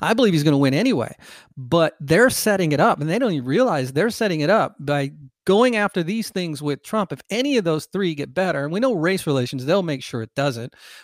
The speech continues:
but we also know that there is a larger black population right now that is supporting this president than before.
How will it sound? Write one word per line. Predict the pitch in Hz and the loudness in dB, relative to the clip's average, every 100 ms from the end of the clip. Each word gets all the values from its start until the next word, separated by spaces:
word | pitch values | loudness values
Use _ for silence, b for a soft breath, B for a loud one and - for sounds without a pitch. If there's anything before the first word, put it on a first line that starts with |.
| B | B
but | 151 | 2
we | 170 160 | 6 6
also | 151 220 220 | 6 6 4
know | 180 143 139 | 4 4 4
that | 143 139 | 2 -2
there | 151 147 | -2 -2
is | 135 | -2
a | 131 | -4
larger | 135 143 151 147 | -2 4 4 4
black | 139 139 139 - | 0 0 0 0
population | 143 139 143 139 139 | -4 -4 -4 -4 -4
right | 127 143 | -4 -2
now | 170 170 | 0 0
that | 135 | -2
is | |
supporting | - 139 170 151 | -4 -4 -2 0
this | 139 | -4
president | - 196 185 170 | 0 2 2 -2
than | 139 | -2
before. | 131 135 - 294 196 | -2 -2 2 4 2